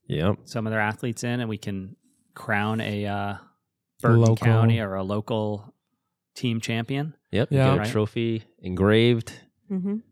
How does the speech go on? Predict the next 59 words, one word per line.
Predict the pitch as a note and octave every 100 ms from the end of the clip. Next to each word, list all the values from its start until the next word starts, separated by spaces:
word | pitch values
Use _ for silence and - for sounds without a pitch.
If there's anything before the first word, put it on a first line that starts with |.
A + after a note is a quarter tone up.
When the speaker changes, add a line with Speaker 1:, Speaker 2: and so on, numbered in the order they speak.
| _
Speaker 1:
Have | G2 F#2
your | F2
Speaker 2:
Um, | F#2
Speaker 1:
name | G#2 G#2+
on | G#2+
it | G2
for | E2+
that | F2+ F#2
year's | F#2+ F#2+ F#2
or | F2+
your | F#2 F#2
team's | - A2 F#2+
name | G2+ G#2 G#2
on | G#2
it | G#2
for | G#2+
that | F#2+ E2+
year. | G2 A2+ A2+ A2+ - - _ -
Bragging | F#2 G2 G#2+
rights. | G#2+ A2 A2 - - -
Speaker 2:
Yeah. | G2
Speaker 1:
It's | G2
like | -
the |
Stanley | - G#2+ G2
Cup. | F2+ A2+ A#2 -
You |
get | F#2
to | -
keep | - A#2
it, | C3 C3+ -
and | F2+ F#2
then, | F#2 F2+
Speaker 2:
And |
Speaker 1:
uh, | F2+ E2+
Speaker 2:
then | E2
you |
Speaker 1:
next | F#2+
Speaker 2:
bring | -
it | G#2+
Speaker 1:
year, | G2+
Speaker 2:
back | G#2 -
the |
next | G#2+
Speaker 1:
bring | F#2 F#2+
it |
Speaker 2:
year. | A#2+
Speaker 1:
back, | F#2 F#2+ G2 - - _ _
defend | F2+ - F#2+
your | F2+
title. | - G#2 G#2 G#2 G2+ _ - - -
So | A2
when | A2+
you | A2
do | C#3
register | C3 B2+ B2 C3 B2+ A#2+
under | A2 A2+ G2+
a |
team, | - - A2+ B2 F#3